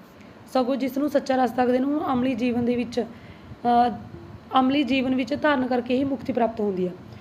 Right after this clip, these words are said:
ਤੇ ਬਹਿਸ ਆਦਿ ਗੱਲਾਂ ਦੇ ਮ-, ਅਹ, ਮਸਾਲੇ ਹਰਾਮ ਮਾਲ ਦੇ ਵਿੱਚ ਪਾਇਆ ਉਹ ਹੱਕ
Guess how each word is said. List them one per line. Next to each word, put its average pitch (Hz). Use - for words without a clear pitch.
ਤੇ 269
ਬਹਿਸ 240
ਆਦਿ 262
ਗੱਲਾਂ 240
ਦੇ 254
ਮ-, 254
ਅਹ, 226
ਮਸਾਲੇ 240
ਹਰਾਮ 254
ਮਾਲ 240
ਦੇ 240
ਵਿੱਚ 247
ਪਾਇਆ 240
ਉਹ 254
ਹੱਕ 269